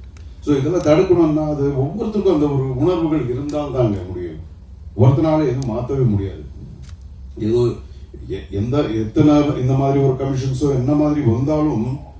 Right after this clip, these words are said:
இந்த மாதிரி பிரச்சனைகள் நிறுத்தணும்னா அது எல்லாரும் சேர்ந்து பண்ணால் தாங்க முடியும். இது ஒருத்தரால, ஒரு இண்டஸ்ட்ரியால இது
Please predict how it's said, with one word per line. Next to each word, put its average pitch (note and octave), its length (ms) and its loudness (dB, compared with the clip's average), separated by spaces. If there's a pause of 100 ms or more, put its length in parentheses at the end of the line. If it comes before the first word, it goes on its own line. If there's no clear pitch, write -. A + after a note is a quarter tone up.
(600)
இந்த B2+ 120 -6
மாதிரி E3+ 240 2
பிரச்சனைகள் E3+ 720 4 (1000)
நிறுத்தணும்னா C#3+ 840 4 (240)
அது A#2+ 460 -2 (200)
எல்லாரும் F#3 580 4
சேர்ந்து D#3 260 2
பண்ணால் A#2+ 460 -2
தாங்க G#2+ 240 -4 (100)
முடியும். D#2+ 260 -10 (120)
இது A2+ 140 -4
ஒருத்தரால, B2+ 800 2 (180)
ஒரு D#3 260 8
இண்டஸ்ட்ரியால C3 840 2 (440)
இது B2 420 -2